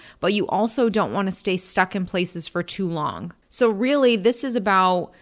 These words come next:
making a decision that says, "Okay, what do I need right now? Do I need validation? Do I need self-soothing? Do I need to understand that, okay, now I'm in a habit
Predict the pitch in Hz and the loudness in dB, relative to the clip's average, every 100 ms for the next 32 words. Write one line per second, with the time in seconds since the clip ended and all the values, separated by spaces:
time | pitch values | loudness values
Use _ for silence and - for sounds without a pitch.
0 | _ - 185 208 208 226 190 202 302 302 | _ -4 2 2 2 0 2 2 2 2
1 | 220 175 175 185 - 180 - - 185 175 | 2 2 0 -4 -6 -4 -2 0 2 2
2 | 175 - - 185 190 208 190 190 208 226 | 0 -4 0 2 2 0 -2 0 2 2
3 | 202 180 170 160 110 123 95 180 156 165 | 0 -2 0 -2 -2 -4 -4 -2 0 0
4 | 185 180 180 170 165 185 170 160 127 135 | 0 0 0 0 0 2 0 0 -4 -6
5 | 170 175 175 185 180 202 180 - 214 202 | -6 -4 -2 -2 0 0 -2 -2 0 2
6 | 165 139 143 170 151 190 185 180 180 180 | 0 -2 -4 -6 -2 2 2 4 2 0
7 | 180 - - - 170 196 208 214 214 - | -4 -18 -18 -4 -2 0 2 2 0 0
8 | - 214 196 190 185 - 190 185 - 208 | 0 2 4 4 2 0 -2 -2 -2 0
9 | 190 185 185 175 170 - 190 185 180 196 | 0 2 2 4 2 0 -4 -2 0 0
10 | 220 208 202 - 151 170 220 233 | 0 -2 -6 -2 0 2 0 -2